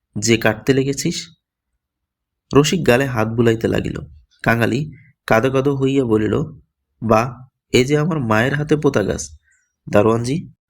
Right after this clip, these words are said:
বাবাকে খামোখা তুমি মারলে কেন?" হিন্দুস্তানি দারোয়ান তাহাকেও একটা অশ্রাব্য গালি দিয়া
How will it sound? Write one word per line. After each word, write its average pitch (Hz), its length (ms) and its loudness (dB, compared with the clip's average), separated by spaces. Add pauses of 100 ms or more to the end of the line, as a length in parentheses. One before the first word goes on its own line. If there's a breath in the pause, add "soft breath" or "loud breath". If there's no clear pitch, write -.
(140)
বাবাকে 135 460 2
খামোখা 131 440 0
তুমি 143 220 0
মারলে 107 360 2
কেন?" 139 160 -2 (1120)
হিন্দুস্তানি 170 520 2
দারোয়ান 117 480 0 (220)
তাহাকেও 127 540 2
একটা 101 220 0
অশ্রাব্য 107 680 0
গালি 104 220 0
দিয়া 107 260 0